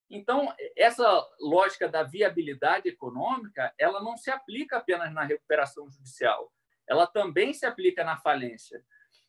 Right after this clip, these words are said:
Eu talvez me est-, tenha me estendido um pouco no, no tempo aí, mas é um tema que ele é pouco explorado na prática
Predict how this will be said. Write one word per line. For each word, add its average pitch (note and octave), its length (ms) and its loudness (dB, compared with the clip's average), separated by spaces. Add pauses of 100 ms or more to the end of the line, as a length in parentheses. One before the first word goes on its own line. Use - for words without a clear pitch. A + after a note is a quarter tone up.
(140)
Eu D3 220 0 (140)
talvez E3 400 4
me F#3+ 100 -6
est-, - 160 -10 (220)
tenha E3+ 220 2
me E3 60 -6
estendido D#3+ 560 2
um C#3 160 -4
pouco D#3+ 400 2
no, B2 200 0
no B2 160 2
tempo E3+ 500 2
aí, E3+ 380 2 (400)
mas C#3 320 2
é F3 60 6
um G#3 100 -2
tema G#3 360 4
que A3 800 -4 (580)
ele F#3 320 6
é G3 80 4
pouco B3+ 400 2
explorado D#3+ 600 2
na C#3 140 -6
prática G3 720 -2